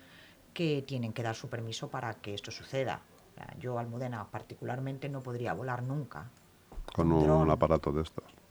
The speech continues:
Speaker 1: Eso es. Tendría que tener una serie de permisos y, en este caso, la policía local de Leganés, pues, los,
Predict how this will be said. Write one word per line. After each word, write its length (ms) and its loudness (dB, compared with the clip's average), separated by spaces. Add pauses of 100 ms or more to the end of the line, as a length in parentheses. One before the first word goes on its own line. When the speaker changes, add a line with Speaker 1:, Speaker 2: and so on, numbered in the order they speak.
(120)
Speaker 1:
Eso 320 -12
es. 240 -16 (460)
Tendría 260 -8
que 80 -8
tener 220 -8
una 120 -8
serie 180 -6
de 60 -4
permisos 520 -6
y, 60 -6
en 140 -4
este 240 -8
caso, 460 -6 (520)
la 140 -6
policía 680 -6
local 300 -6
de 80 -6
Leganés, 340 -6
pues, 240 -12
los, 380 -12